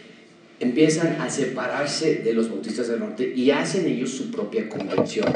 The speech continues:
la Convención Bautista del Sur. ¿Por qué? ¿Por qué sucedió esto?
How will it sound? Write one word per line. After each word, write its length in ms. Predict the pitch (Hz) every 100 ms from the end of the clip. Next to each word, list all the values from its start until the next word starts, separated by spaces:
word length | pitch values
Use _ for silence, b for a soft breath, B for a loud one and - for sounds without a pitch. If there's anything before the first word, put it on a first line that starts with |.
| -
la 120 | -
Convención 480 | 101 98 92 - 110
Bautista 600 | 113 107 - - - - B B B -
del 180 | - -
Sur. 300 | 120 107 - - - - - - - - - - - - - - - - - - - - - - - - - - - - - - - - - - - - - - - - - - B B B -
¿Por 240 | 139 -
qué? 340 | 185 160 117 -
¿Por 160 | 135
qué 80 | 170
sucedió 420 | 175 165 147 139
esto? 460 | 139 - 156 180